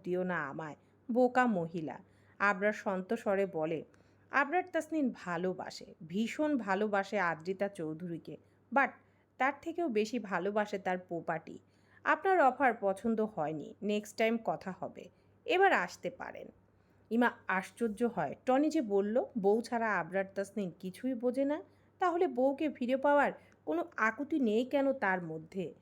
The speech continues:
কি জটলা পাকাচ্ছে? ইমা বেগম আবার বলে, "আবরার, তুমি যতটা সহজ ভাবছো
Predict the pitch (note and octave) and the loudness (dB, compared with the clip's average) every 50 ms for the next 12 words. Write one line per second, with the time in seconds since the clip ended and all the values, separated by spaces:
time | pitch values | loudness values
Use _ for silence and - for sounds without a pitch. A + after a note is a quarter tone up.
0 | _ _ _ _ _ - F4 F4+ C#4 A3 G#3+ F#3+ F#3+ - A3 A3+ A3+ A3 - E3 | _ _ _ _ _ 0 2 2 4 4 2 2 2 2 2 0 0 0 -2 -6
1 | D#3+ - G3 G3 G3 - - - D3+ C#3+ - - _ _ _ _ _ _ - G3+ | -4 -2 -4 -4 -4 -6 -10 -12 -12 -12 -14 -16 _ _ _ _ _ _ -2 0
2 | A3 A3+ G#3+ G3+ G#3+ G3+ A3 A3 A3 A3 - - G3 G3 F#3 G#3+ A3 A3+ A3 F#3 | 2 2 4 4 4 4 2 0 0 -2 -2 0 0 2 4 4 2 2 2 0
3 | E3+ D#3+ D#3 E3 - - - _ - A#3 B3 A3+ G#3+ G3 F3 D3+ C#3 - - _ | -4 -6 -6 -6 -10 -12 -8 _ 2 2 2 2 0 -2 -4 -4 -4 -8 -14 _
4 | _ _ _ _ - F#4 G4 F#4+ F#4+ F#4+ F#4+ F#4+ - - F#4+ F4+ - - B3 A3 | _ _ _ _ -2 0 2 4 4 4 2 2 2 2 2 2 2 2 0 2
5 | A3 C4+ B3+ G#3+ G#3 - - G3 G3 G3 - - F3+ D#3+ | 2 2 0 0 -2 -4 -2 -2 -2 -2 -2 -6 -8 -8